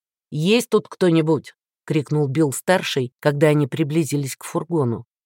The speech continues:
Шурин Билла неуверенно посветил фонариком на дверцу фургона, отмахиваясь от озверевших комаров и яростно расчёсывая укусы.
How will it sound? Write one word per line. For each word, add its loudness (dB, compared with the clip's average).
Шурин 2
Билла 0
неуверенно 2
посветил -2
фонариком -2
на 0
дверцу -2
фургона, -2
отмахиваясь 0
от -4
озверевших -2
комаров -2
и -6
яростно -2
расчёсывая -2
укусы. -6